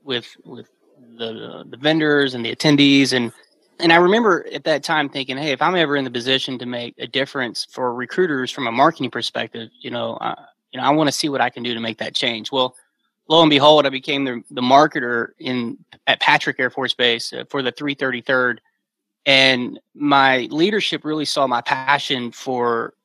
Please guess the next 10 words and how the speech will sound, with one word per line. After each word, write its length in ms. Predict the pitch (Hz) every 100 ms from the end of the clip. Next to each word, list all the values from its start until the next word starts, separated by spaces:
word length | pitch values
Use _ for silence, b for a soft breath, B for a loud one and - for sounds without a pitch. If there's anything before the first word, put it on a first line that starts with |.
| -
uh, 260 | 123 117 120
experiential 840 | 127 - 156 139 139 135 139 123
and 100 | 117
relationships 880 | 113 120 139 - 131 - 113 - -
in 240 | - 117 113
marketing. 600 | 120 123 127 117 110 110
And 400 | 135 135 127 120 _ _ _ _ 151
music 400 | 165 233 277 123
inspires 500 | - 127 123 131 -
people, 460 | 110 - - -